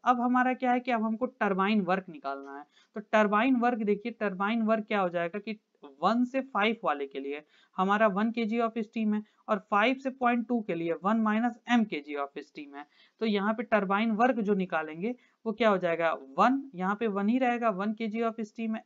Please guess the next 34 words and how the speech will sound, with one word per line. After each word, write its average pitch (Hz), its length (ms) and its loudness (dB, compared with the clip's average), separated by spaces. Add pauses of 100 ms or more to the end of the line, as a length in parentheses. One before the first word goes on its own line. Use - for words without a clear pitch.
एच 185 200 -6
वन 240 180 2
माइनस 208 460 0
एच 175 240 -8
फ़ाइव 226 200 0 (420)
प्लस 196 360 2 (300)
एच 196 260 -4
फ़ाइव 254 300 2
माइनस 220 460 0
एच 190 280 -4
टू। 175 180 -2 (300)
इस 240 160 0
दो, 220 320 -2 (120)
दोनों 202 300 2
प्रोसेस, 214 460 -2
इस 202 440 2 (160)
फ़ाइव 202 340 2
से - 180 -2
टू 240 240 0
वाले 202 180 4
प्रोसेस 190 360 -4
के 202 100 -2
लिए 196 120 2
जो 202 140 0
हमको 196 220 -2
यहाँ 190 220 0
पे 190 180 2
स्टीम 220 280 -2
मिलेगी 190 320 0
वो 196 180 -2
वन 190 280 -2
minus 202 260 -2 (140)
M 226 60 2
मिलेगी, 151 480 -2